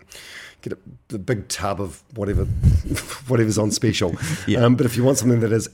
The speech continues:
Speaker 1: actually good
Speaker 2: Yeah.
Speaker 1: and made by people who are, like, passionate about making sure you get all the nutrients and stuff you need, then don't, do not go past Radix Nutrition.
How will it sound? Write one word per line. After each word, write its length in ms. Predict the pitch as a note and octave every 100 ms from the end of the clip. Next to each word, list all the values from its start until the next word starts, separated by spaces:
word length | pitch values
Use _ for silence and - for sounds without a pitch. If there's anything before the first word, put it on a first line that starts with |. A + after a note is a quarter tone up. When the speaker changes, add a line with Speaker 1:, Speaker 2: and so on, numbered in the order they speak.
| A2+
Speaker 1:
actually 420 | C3 - B2 A2+
good 480 | F#2+ A#2 F2+ G2+ G2 - - -
Speaker 2:
Yeah. 180 | G#2
Speaker 1:
and 420 | A#2 A2+ A2 A#2 C3+
made 360 | A#2+ B2+ C3
by 100 | C3
people 320 | A#2 G#2+ G#2+
who 160 | G2 G2+
are, 240 | G#2 F#2+ - - - -
like, 260 | F#2+ -
passionate 520 | - G#2+ B2+ B2 A#2+ F#2+
about 460 | E2+ G#2 F#2 -
making 400 | A#2 A2+ A#2 A#2+
sure 180 | A#2 A2
you 100 | G#2+
get 100 | G#2
all 100 | G#2
the 80 | F#2+
nutrients 560 | G#2 G#2+ - G2 F#2+ F#2+
and 100 | F#2+
stuff 220 | F#2 -
you 80 | G2
need, 300 | F#2+ F2+ -
then 340 | G2 F#2+ F2 - G#2
don't, 300 | G#2+ A2+ -
do 80 |
not 160 | A2+ G2
go 100 | G2+
past 280 | F2+ F2+ -
Radix 380 | G2 F#2+ F2 -
Nutrition. 480 | F#2 - F#2 F#2